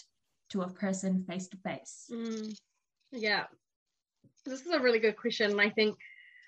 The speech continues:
Speaker 2: um, so just to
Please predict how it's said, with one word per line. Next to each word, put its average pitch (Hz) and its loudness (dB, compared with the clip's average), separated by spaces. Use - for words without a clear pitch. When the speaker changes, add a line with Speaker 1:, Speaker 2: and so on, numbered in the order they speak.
Speaker 2:
um, 202 4
so 240 4
just 254 -6
to 302 0